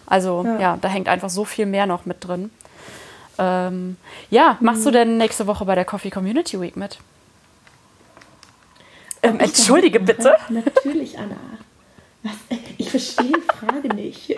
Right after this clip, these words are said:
Speaker 2: Ähm, <laughs> nee, äh, tatsächlich, letztes Mal hab ich ja dezent verkackt und, ähm, glaub ich, nur einen Post zustande gekriegt. Aber dieses Mal nehme ich die Sache, äh,
Speaker 1: <laughs>
Speaker 2: ernster.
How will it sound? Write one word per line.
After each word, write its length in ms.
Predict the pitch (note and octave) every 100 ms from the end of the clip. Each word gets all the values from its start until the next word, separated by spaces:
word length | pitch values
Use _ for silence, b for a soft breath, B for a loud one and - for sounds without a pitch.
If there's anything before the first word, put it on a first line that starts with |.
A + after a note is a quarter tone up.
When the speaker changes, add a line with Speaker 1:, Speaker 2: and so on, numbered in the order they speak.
| - _
Speaker 2:
Ähm, 440 | A3+ A3+ A3+ B3 B3 - -
<laughs> 960 | E4+ - - F4+ - B3+ A#3+ - - -
nee, 280 | A#3 B3+ B3+ -
äh, 260 | A#3 A#3+ A#3+
tatsächlich, 300 | C#4 C#4 C#4
letztes 240 | D4+ -
Mal 120 | C#4+
hab 60 | C4
ich 100 | C4
ja 120 | B3
dezent 400 | A#3 A3+ C4+ C4+
verkackt 500 | A#3+ A3+ C4 C4+ -
und, 380 | - A#3 A3+ -
ähm, 380 | A3 A3 A3 A3
glaub 180 | A3 G#3+
ich, 100 | A3+
nur 140 | A#3 -
einen 220 | B3 C4+
Post 320 | C#4+ D4 -
zustande 520 | C#4 C4+ C4+ C#4 C#4+
gekriegt. 540 | C#4 C#4 - D4 - - -
Aber 240 | A#3 G#3+ A3
dieses 300 | A#3+ A#3 A#3+
Mal 220 | G#3+ G#3+
nehme 160 | A3
ich 80 | A3+
die 80 | A3+
Sache, 200 | A3 A3+
äh, 140 | A3+ B3 -
Speaker 1:
<laughs> 160 | G#3+ -
Speaker 2:
ernster. 540 | C4+ C#4+ - C#4 C4+